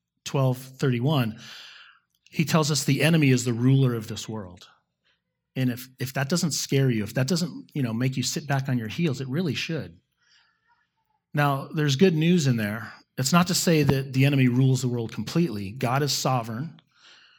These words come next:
And candidly, for reasons I fully don't grasp, and we certainly don't have time to get into today, he lets Satan operate within certain boundaries. But it's also helpful, at least for me, to remember that if God is the leader,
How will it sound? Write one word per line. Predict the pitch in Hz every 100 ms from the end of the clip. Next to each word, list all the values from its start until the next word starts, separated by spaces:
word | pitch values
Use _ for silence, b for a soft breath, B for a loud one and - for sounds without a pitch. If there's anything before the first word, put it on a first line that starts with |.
| b b
And | 131 131
candidly, | 160 156 147 139
for | 131
reasons | 135 143 131 127
I | 131
fully | 131 - 147 143
don't | 131 123 131
grasp, | 113 117 160 170 - - -
and | 127 113 117 120 120
we | 123
certainly | 127 - 151 127
don't | 127 127
have | 123
time | - 127
to | 113
get | 120
into | 117 110
today, | 120 117 117 147 165 B B B B B
he | - 160
lets | 147 156 170
Satan | - 156 135 131
operate | 127 131 131 107
within | 110 104 104
certain | - 117 104
boundaries. | 101 98 92 80 - - _ _ _ _ _ _ _ _ _ -
But | 131
it's | 131 - -
also | 131 160 160 160 131
helpful, | 139 131 - 131 120
at |
least | 131 127
for | -
me, | 123 147 147
to | - 127
remember | 113 117 113 110
that | 110 107 113
if | -
God | 127 147
is | 127 110
the | 135 165
leader, | 160 110 90 98 -